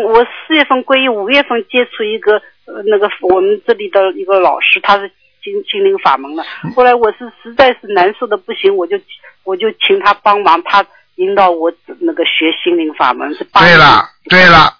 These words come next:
Speaker 2: 那你现在赶紧多念心经给你老公。
Speaker 1: 嗯。
Speaker 2: 每天给他念九遍。
Speaker 1: 嗯。
Speaker 2: 给儿子念二十一遍。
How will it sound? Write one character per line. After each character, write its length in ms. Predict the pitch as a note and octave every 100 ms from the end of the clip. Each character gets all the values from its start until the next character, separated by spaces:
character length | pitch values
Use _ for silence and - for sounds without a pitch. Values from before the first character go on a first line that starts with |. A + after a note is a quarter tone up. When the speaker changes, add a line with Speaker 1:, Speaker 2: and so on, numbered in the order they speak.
| _ F#3+
Speaker 2:
那 100 | G#3
你 160 | F#3+
现 240 | F3+ A3+ G#3
在 140 | G#3
赶 260 | - A3 A3
紧 180 | F#3+ D#3
多 160 | G3+
念 220 | G3 F#3
心 300 | D3 F#3+ G#3
经 220 | F3 G3 F3
给 140 | F3
你 100 | E3+
老 180 | D3+ B2
公。 220 | C3+ D#3 - _ _ _ -
Speaker 1:
嗯。 240 | G3+ F#3+ - - -
Speaker 2:
每 220 | D#3+ F3
天 200 | A3 A3+
给 100 | F#3+
他 120 | G3
念 180 | G#3 G3
九 200 | D#3+ C#3
遍。 300 | F3 G3 A#3+ - _ _ _ -
Speaker 1:
嗯。 200 | F#4 F4+ - _ _ - - - -
Speaker 2:
给 120 | D#3 F3
儿 220 | F#3 A3+
子 140 | F#3 G#3
念 160 | G#3
二 140 | G3 G3
十 120 | G3
一 120 | F#3+
遍。 340 | F3+ G3 C#3